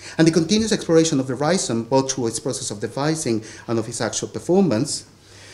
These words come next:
resulted in an extremely pleasurable experience for me as a performer. The process I'm trying to indicate here roughly approximates, uh, that which Mihaly Csikszentmihalyi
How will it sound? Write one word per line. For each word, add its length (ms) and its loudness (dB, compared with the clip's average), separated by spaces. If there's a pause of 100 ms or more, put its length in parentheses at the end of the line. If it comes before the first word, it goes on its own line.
(320)
resulted 520 6
in 60 0
an 60 4
extremely 680 2
pleasurable 720 2
experience 560 -2
for 180 -4
me 280 2
as 120 -4
a 60 -4
performer. 540 -2 (960)
The 80 2
process 380 2
I'm 100 4
trying 260 2
to 100 -2
indicate 320 -2
here 540 2
roughly 260 2
approximates, 840 -2
uh, 480 0
that 240 0
which 200 -4 (220)
Mihaly 380 2
Csikszentmihalyi 960 0